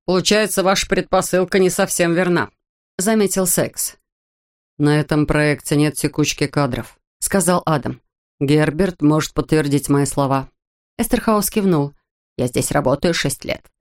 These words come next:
а большинство работников», он указал на людей в белых халатах, «пришли в Сигнус ещё раньше».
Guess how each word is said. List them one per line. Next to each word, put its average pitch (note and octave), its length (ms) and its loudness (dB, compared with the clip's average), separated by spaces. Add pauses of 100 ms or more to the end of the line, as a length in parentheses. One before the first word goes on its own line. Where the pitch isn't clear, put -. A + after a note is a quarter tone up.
(260)
а C#3+ 100 -2
большинство D3 440 0
работников», C#3+ 720 -2 (340)
он A#3+ 120 2
указал G#3 400 2
на F#3 80 2
людей F#3 300 2
в D3+ 60 -6
белых E3 240 0
халатах, C#3 480 -4 (380)
«пришли - 380 -2
в - 60 -4
Сигнус D#3 420 0
ещё - 240 -2
раньше». - 440 -6